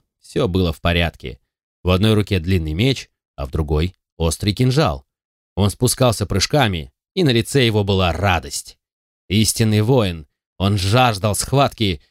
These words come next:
и потому нападению радовался так, словно это подарок судьбы.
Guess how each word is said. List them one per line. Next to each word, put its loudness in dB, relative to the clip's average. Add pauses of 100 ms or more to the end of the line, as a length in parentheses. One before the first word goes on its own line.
(240)
и 0
потому 0
нападению 0
радовался -2
так, -4 (360)
словно -2
это -2 (240)
подарок -6
судьбы. -2